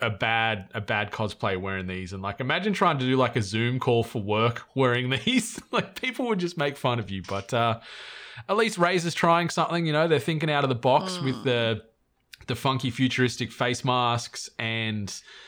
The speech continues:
Speaker 1: the, these, um, you know, smart glasses, the Anzu. Uh, we don't have it in the docket, but I just wanted to highlight too, I saw that, um, Elgato have made, uh, customizable, uh, soundproofing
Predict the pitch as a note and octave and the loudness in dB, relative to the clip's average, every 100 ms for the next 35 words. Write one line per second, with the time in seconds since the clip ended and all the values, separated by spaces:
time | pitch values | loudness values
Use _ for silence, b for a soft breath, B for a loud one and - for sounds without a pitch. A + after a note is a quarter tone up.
0 | B B A2 A#2+ A#2+ A#2 A2+ A2 G#2+ A2 | B B -4 -2 0 0 0 -2 -4 -4
1 | A#2+ A2+ G#2 A2 G#2+ G#2 G2 G#2+ A2 - | -2 0 0 0 0 -4 -6 -4 -4 0
2 | B2 A#2 A2+ A#2 A#2 B2+ G#2 G#2+ G#2 A#2+ | 0 0 2 2 2 0 -4 -4 -2 -2
3 | B2 A#2 C3 B2+ A#2+ B B B - A2 | 0 2 4 4 0 B B B -6 -4
4 | A#2 C#3+ G#3+ A#3+ C4 A3 D#3 A#2+ C#3 E3+ | 0 2 2 4 4 4 4 4 4 4
5 | C3+ - - B2 A#2 C3 D#3+ F#3 B3 E3+ | 0 -2 0 2 2 0 -2 -2 0 2
6 | D#3+ D#3 C#3+ - D3 C#3+ B2+ B2+ - F3+ | 4 6 4 2 0 2 0 0 2 6
7 | A3+ A3+ F3 C#3 - C#3 C3 A#2+ A#2 B2+ | 6 6 2 0 -2 0 2 2 2 2
8 | A2+ A#2+ C#3 E3 A2+ G#2 A#2+ A2+ G2 A#2 | 4 4 4 6 4 2 2 0 -2 -2
9 | A#2+ A#2+ A#2 - B B B B - A2 | -2 -2 -4 -6 B B B B -2 0
10 | G#2 - - F3 - D3 D3 C#3+ C#3 C3 | 0 0 0 0 0 2 4 2 0 2
11 | C3 B2 A#2 G#2+ A2 G#2+ - C#3+ D#3+ F3 | 2 2 -2 -4 -4 -4 -4 0 0 2
12 | F#3 F#3 F#3+ F#3 | 2 4 2 0